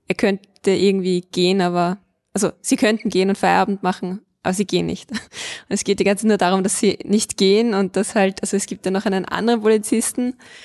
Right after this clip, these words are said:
und der eine Polizist geht weg und der andere Polizist stolpert und stirbt und wird dann in den, also und der, der Typ, der verhört wird,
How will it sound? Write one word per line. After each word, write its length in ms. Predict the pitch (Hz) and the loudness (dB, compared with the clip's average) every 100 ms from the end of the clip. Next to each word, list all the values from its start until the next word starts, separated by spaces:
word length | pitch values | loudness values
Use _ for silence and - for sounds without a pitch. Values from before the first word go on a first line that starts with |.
| - - | -20 -4
und 100 | 202 | 0
der 80 | 156 | 2
eine 180 | 180 | 2
Polizist 540 | 208 196 196 233 - - | 2 2 2 -2 -4 -2
geht 220 | 196 185 | -2 0
weg 240 | 165 202 | 0 0
und 160 | 196 190 | -2 0
der 80 | 135 | 0
andere 200 | 185 208 | 2 0
Polizist 640 | 196 202 - 214 - - - | 0 -2 -2 -6 -6 -12 -6
stolpert 420 | - 196 214 190 | 0 0 2 0
und 100 | 139 | -2
stirbt 420 | - 214 262 - - _ _ _ - - - _ - | 2 0 0 -8 -20 _ _ _ -20 -20 -20 _ -2
und 300 | 202 185 196 | 0 0 0
wird 180 | 202 | 0
dann 80 | 208 | 2
in 140 | 196 196 | 2 2
den, 240 | 190 185 | 0 -4
also 200 | 208 202 | -6 -4
und 160 | 190 - | -2 0
der, 180 | 185 180 | 2 0
der 240 | - 196 | -2 0
Typ, 180 | 233 214 | 0 0
der 200 | 190 190 | 2 0
verhört 580 | - 196 220 170 208 - | 0 0 2 2 2 0
wird, 400 | 196 202 - | 0 0 -6